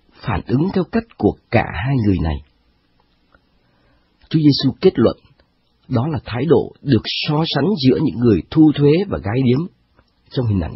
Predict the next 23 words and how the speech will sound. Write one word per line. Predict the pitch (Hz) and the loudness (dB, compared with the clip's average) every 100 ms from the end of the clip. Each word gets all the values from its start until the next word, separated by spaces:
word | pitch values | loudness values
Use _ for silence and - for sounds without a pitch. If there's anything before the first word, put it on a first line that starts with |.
| 98 | -4
người | 95 - | -4 -4
con | 110 110 | -6 -6
thứ | 127 | -4
nhất, | 127 143 _ _ _ _ _ - | -4 -4 _ _ _ _ _ -2
với | 117 147 | -2 0
thượng | - 131 - - | 2 2 0 0
tế | 117 165 202 | 2 2 0
và | 107 - | -6 0
kỳ | 107 104 | 2 2
mục | 87 _ _ _ _ | 0 _ _ _ _
hình | - 95 | -6 -6
ảnh | 80 107 | -6 -4
người | 101 82 | -4 -4
con | 101 98 92 | -8 -8 -8
thứ | 123 | -8
hai. | 113 98 98 _ _ _ _ _ _ _ _ _ _ _ _ _ _ - | -6 -6 -10 _ _ _ _ _ _ _ _ _ _ _ _ _ _ 0
Đồng | 127 127 | 2 4
thời, | 127 113 98 - _ _ 123 | 6 4 2 -8 _ _ -2
Ngài | 127 107 | 0 2
gợi | 113 113 | 2 4
nhắc | 180 - - | 2 -2 -4
chúng | 175 | 0
ta | 180 | 2